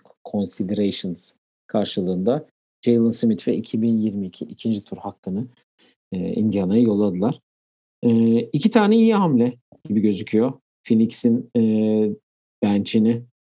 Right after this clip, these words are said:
zaten iyi olan bir bench'e ekleme yaptılar gibi görüyorum. E, biraz da artık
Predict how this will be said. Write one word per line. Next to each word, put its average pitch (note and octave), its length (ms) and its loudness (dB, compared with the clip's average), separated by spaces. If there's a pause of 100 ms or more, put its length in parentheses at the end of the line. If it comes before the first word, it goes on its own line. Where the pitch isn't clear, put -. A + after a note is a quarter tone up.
zaten B2 280 2
iyi G#2+ 160 2
olan F#2+ 320 0
bir E2 120 -6
bench'e F2 440 -2 (460)
ekleme A2+ 360 2
yaptılar F#2 420 -2
gibi D#2+ 340 -4 (260)
görüyorum. F2+ 500 -2 (760)
E, G2+ 40 -4 (840)
biraz G#2 400 0
da G#2 220 0
artık G#2 420 -6